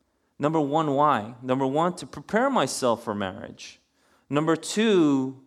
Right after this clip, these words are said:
and this is a while back, but even if I didn't get married, and this was a serious thought that I had, that I prayed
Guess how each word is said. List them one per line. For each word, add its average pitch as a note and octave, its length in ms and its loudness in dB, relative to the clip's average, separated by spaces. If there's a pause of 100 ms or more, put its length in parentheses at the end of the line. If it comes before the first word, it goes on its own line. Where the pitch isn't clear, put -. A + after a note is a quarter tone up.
and B2 120 -8
this C#3+ 180 -4
is C3 360 -6
a G2 80 -6
while C#3 260 2
back, D3+ 380 -2
but A#2 340 0 (160)
even A3+ 260 0
if G#3+ 280 0
I E3+ 280 0 (180)
didn't D#3 440 0
get B2 260 0
married, G#2+ 460 -4
and A2+ 160 -6
this C3 140 -4
was B2+ 100 -8
a A2+ 80 -4
serious D3 400 -4
thought B2+ 240 -4
that G#2+ 100 -4
I G#2 80 -4
had, B2+ 360 -2
that A2 100 -2
I G2+ 80 2
prayed C3 560 -2